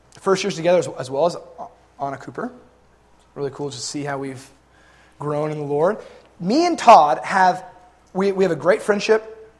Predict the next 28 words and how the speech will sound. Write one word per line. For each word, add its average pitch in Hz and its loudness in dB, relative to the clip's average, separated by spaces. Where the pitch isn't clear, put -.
We've 135 -12
had 180 2
a 180 4
friendship 190 -4
for 165 -4
eight 175 -4
years 190 0
since - -12
we 165 -6
came 170 -8
to 160 -8
Bible 151 -2
school. 196 -8
We 170 -4
realized 160 0
the 160 -4
other 151 -6
day 160 -2
at 156 -6
dinner. 170 -8
Todd 254 8
and 277 4
I 262 8
have 226 6
nothing 190 2
in 196 -4
common 160 -2
physically. 120 -14